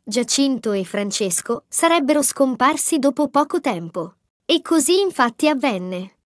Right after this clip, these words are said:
Quella che visse più di tutti fu Lucia, passata alla storia come Suor Lucia, l'unica custode appunto del cosiddetto terzo segreto di Fatima.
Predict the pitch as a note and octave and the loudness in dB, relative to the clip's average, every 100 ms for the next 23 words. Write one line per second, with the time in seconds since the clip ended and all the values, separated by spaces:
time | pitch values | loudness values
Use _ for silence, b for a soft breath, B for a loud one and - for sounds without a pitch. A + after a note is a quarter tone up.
0 | _ _ F4 F#4+ E4 C#4 C4 G#3+ C4+ - | _ _ 2 4 4 2 0 2 0 2
1 | C4 B3+ D4+ B3+ B3+ D4 D4 C#4 A3+ A#3+ | 0 2 2 2 2 0 -2 -2 -2 0
2 | A3+ G3+ - F#3 F3 F#3+ - _ E3+ - | -2 -2 -4 -4 -6 -8 -18 _ -2 0
3 | - D4 C#4+ A3+ G#3 G#3 - C#4 E4 D#4 | 2 0 2 0 0 -2 0 0 0 -2
4 | C#4 A#3+ A3 - B3+ B3 B3 B3 G3+ F#3 | -2 -2 0 0 0 2 -2 -2 -4 -6
5 | G#3+ _ C4+ D#4+ F#4 F#4 D4+ C#4 B3+ - | -8 _ 4 4 4 0 -4 -2 -2 2
6 | D4 A#3+ A3 - C#4+ E4+ E4+ D#4+ C4+ - | 2 2 0 -2 0 0 0 2 2 2
7 | C#4 B3+ A3+ D4 D#4+ C#4 C4 B3+ C#4 - | 0 0 0 -2 0 0 0 -2 -2 -2
8 | E4+ - C4+ A3+ A#3 D4+ D#4 D4 F3+ - | -2 0 0 0 0 0 0 0 -2 -4
9 | E3+ E3+ | -8 -8